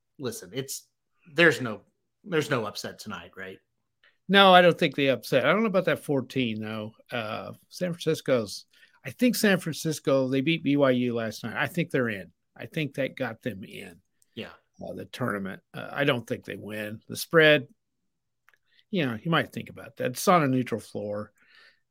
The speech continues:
Speaker 2: And, uh,
Speaker 1: Yeah.
Speaker 2: so we'll see.
Speaker 1: Uh, Dennis chimes in. The live over under right now for the Chattanooga Furman game is one eleven point five.
Speaker 2: Let's see. They got four, forty-two at the half.
Speaker 1: Yeah.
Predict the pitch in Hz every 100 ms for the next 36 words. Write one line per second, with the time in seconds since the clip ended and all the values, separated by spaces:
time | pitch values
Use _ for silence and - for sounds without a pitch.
0 | _ - - 117 - - - - _ _
1 | _ _ - 90 - _ - 170 165 -
2 | - _ _ _ _ _ _ - 139 131
3 | 123 165 151 160 139 139 135 123 127 143
4 | 156 170 175 170 156 156 147 143 147 143
5 | 131 135 135 131 131 127 110 - - 160
6 | 156 151 143 139 127 - 156 151 139 123
7 | 123 123 117 110 107 117 147 165 175 143
8 | 143 147 139 - 131 117 - 139 113 92
9 | 87 - _ - 131 - 139 123 110 120
10 | - - 156 165 - _ - 156 160 170
11 | - - 170 143 117 120 - 107 - 147
12 | 131 101 110 - _ _ _ _ - 95
13 | 85